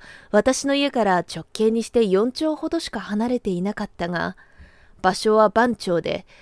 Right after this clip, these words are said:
その頃には江戸時代の形見という武家屋敷の古い建物がまだ取り払われずに残っていて、晴れた日にも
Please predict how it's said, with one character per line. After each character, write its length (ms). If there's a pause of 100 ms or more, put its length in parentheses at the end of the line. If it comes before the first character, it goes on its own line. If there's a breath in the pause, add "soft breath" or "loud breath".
(180 soft breath)
そ 180
の 120
頃 180
に 140
は 400
江 100
戸 120
時 140
代 220
の 140
形 320
見 140
と 140
い 220
う 80 (280 loud breath)
武 120
家 160
屋 140
敷 240
の 120
古 360
い 100
建 260
物 220
が 140
ま 160
だ 100
取 280
り 40
払 220
わ 120
れ 120
ず 120
に 140
残 280
っ 40
て 160
い 120
て、 260 (440 loud breath)
晴 200
れ 60
た 120
日 220
に 100
も 380